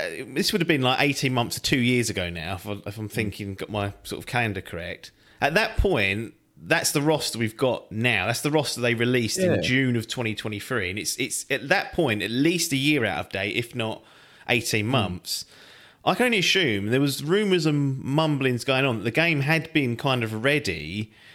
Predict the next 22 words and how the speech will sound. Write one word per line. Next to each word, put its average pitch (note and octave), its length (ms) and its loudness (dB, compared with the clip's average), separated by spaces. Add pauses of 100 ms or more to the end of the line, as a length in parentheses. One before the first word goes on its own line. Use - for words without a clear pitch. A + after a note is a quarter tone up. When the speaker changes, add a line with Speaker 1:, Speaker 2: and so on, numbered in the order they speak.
(160)
Speaker 1:
but A#2 140 0
there A#2 80 2
were A2 100 4
Speaker 2:
Yeah. G2+ 300 2
Speaker 1:
delays. B2+ 640 2
One C3+ 300 0
thing B2 240 0
about A2 320 0
the G2 80 -4
Fight - 340 -4
Forever A#2+ 380 -2
being A#2 380 -2
trademarked A#2+ 680 0
seemed A#2+ 240 -4
to A#2 80 -12
be A#2 180 0
an A2+ 80 -2
issue. A#2 600 -2
There G2 180 -4
was, F#2+ 360 -8 (760)
um, G2 520 -4 (340)
uh, D#2+ 80 -6